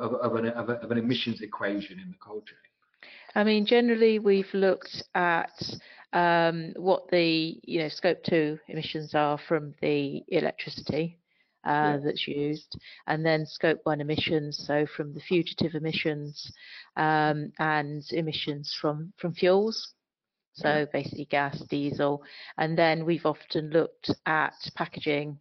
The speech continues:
Speaker 2: and waste as separate, separate items.
Speaker 1: Yeah, and in terms of, so that's, that, it, it's, it's such an, an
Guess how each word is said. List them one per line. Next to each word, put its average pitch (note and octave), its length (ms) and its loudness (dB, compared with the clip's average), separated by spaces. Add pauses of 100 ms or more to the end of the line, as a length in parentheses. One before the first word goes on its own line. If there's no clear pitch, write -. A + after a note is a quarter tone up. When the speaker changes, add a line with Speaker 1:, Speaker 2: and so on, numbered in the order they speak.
(100)
Speaker 2:
and D3 220 -6
waste D#3 420 -2
as C#3+ 80 -6
separate, - 500 -4 (680)
separate C#3+ 380 -6
items. D3 680 -6 (1600)
Speaker 1:
Yeah, B2 200 0
and E3 160 4
in - 60 -2
terms C4+ 220 4
of, - 100 -6
so G3 220 2
that's, F3+ 180 0 (100)
that, D#3 140 2 (160)
it, B2+ 180 -8
it's, - 200 -8
it's D3+ 280 0
such C#3+ 160 -2
an, C3 120 0
an B2 260 -4